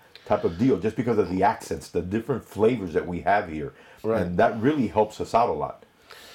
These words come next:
Speaker 2: Yeah, it, I mean, it takes a, a certain kind of personality of a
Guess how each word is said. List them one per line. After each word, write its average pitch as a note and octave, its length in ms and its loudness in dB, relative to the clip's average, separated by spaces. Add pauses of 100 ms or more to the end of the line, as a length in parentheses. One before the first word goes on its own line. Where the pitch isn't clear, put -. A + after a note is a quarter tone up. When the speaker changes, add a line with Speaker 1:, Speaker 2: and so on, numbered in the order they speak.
(380)
Speaker 2:
Yeah, A2+ 160 4 (240)
it, A2+ 260 -4
I A#2+ 80 2
mean, A#2+ 200 2
it A#2+ 100 2
takes F#3 220 -2
a, A2 160 0 (120)
a G2+ 160 2
certain C3 240 0
kind A#2+ 200 2
of - 80 -6
personality G#2+ 840 0
of F#2 240 0
a F2+ 160 0